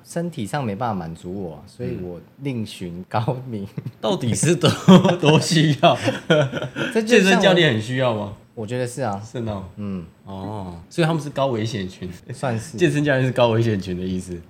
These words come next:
Speaker 1: 是吧？
Speaker 2: 是哦。然后这集播出去会不会被 diss 啊？
Speaker 1: 但这好像是蛮常听到健身教练。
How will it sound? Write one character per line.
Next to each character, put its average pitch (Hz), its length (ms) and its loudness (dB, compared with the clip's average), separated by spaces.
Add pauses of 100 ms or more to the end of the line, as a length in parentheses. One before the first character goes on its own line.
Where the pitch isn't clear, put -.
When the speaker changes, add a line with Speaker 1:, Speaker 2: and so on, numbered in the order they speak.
Speaker 1:
是 - 320 -12
吧？ 90 340 -12
Speaker 2:
是 - 260 -12
哦。 80 120 -10 (120)
然 110 100 -4
后 127 60 -2
这 151 100 -4
集 135 160 -4
播 123 220 -4
出 120 140 -8
去 120 120 -8
会 117 80 -4
不 107 60 -6
会 101 80 -10
被 98 240 -10 (180)
diss 98 340 -10
啊？ - 60 -20 (340)
Speaker 1:
但 185 180 -2
这 180 100 -2
好 120 140 0
像 120 100 -4
是 131 280 -8 (180)
蛮 113 220 -4
常 113 200 -4
听 107 200 -8
到 107 120 -4
健 104 220 -10
身 92 180 -10
教 92 200 -10
练。 85 120 -14